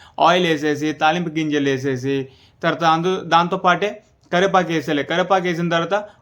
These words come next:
ఆనియన్స్ వేసేసి మనము సైడ్కి టెన్ మినిట్స్, ఆ, నానబెట్టుకున్నాం కదా పచ్చిశనగపప్పు, ఆ పచ్చిశనగపప్పు కూడా ఇందులో వేసేసి అలా తిప్పేసి దాని తర్వాత మనం సైడ్కి కట్ చేసుకున్న దొండకాయలు ఇందులో వేసేయాలి. వేసిన తర్వాత పసుపు,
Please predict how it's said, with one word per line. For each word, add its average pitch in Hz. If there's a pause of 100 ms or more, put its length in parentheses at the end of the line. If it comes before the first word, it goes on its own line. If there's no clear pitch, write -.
ఆనియన్స్ 190
వేసేసి 180
మనము 185
సైడ్కి 180
టెన్ 175
మినిట్స్, 175
ఆ, 160
నానబెట్టుకున్నాం 165
కదా 151
పచ్చిశనగపప్పు, 151
ఆ 190
పచ్చిశనగపప్పు 190
కూడా 190
ఇందులో 175
వేసేసి 175
అలా 190
తిప్పేసి 185
దాని 202
తర్వాత 190
మనం 202
సైడ్కి 214
కట్ 180
చేసుకున్న 165 (480)
దొండకాయలు 170
ఇందులో 180
వేసేయాలి. 151 (340)
వేసిన 196
తర్వాత 151
పసుపు, 180